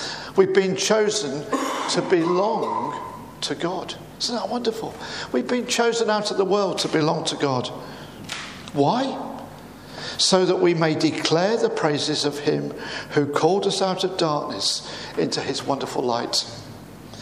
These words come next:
That's why we're the church. That's why God's called us together like this. So as such, we're to be men and women who steer people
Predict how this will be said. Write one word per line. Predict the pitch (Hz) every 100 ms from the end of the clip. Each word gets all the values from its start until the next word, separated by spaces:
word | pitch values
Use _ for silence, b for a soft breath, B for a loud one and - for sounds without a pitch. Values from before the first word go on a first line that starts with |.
| B
That's | - 196 -
why | 185
we're | 180 165
the | 165
church. | - 175 147 - - - B
That's | - 190 190
why | 180
God's | 131 165 165
called | - - 165 147
us | 143
together | - - 165 143 127
like | 127 131
this. | - 127 - - - B B B B B B B B B -
So | 180
as | 190 262 -
such, | 170 - -
we're | 180
to | 170 135
be | 165
men | 160 220
and | 240 180
women | 190 156 135 139 135 B -
who | 175 165 B B
steer | - - - 220 254
people | 226 220 127 113 - 135 151 -